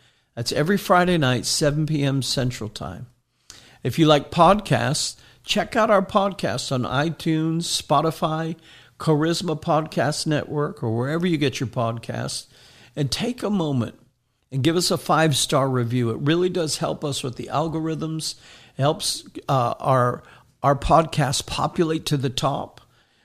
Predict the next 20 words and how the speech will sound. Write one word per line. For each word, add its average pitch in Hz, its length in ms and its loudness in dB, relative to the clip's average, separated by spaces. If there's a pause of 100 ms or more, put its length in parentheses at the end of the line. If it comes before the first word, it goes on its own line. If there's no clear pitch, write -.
(120)
Uh, 135 340 0 (100)
<clears throat> - 100 -8
it 170 420 0
helps 202 320 0
us 131 180 0
in 127 140 2
many 147 240 0
different 135 320 -4
ways. 127 160 -4
Give 170 160 -2
us 214 140 0
a 214 60 0
five-star 143 600 -2
review. 123 560 -4
Take 196 280 -4
a 208 40 0
minute 180 300 -2
and 123 140 -2
do 120 160 -2
that. 110 320 -12